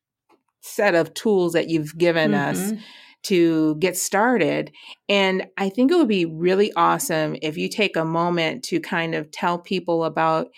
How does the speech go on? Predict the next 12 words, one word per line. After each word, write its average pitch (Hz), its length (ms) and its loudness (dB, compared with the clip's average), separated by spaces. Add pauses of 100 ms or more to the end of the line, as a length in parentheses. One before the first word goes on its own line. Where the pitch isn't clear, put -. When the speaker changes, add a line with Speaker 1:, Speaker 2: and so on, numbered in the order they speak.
(380)
Speaker 1:
um, 170 260 2
your 170 160 4
retreats 175 580 -2
that 156 240 0
you, 165 120 2
Speaker 2:
Mm-hmm. 196 280 0 (100)
Speaker 1:
um, 165 220 0
that 160 260 -4
you 170 240 2
have 160 320 0
coming 165 360 -4
up, 160 280 -2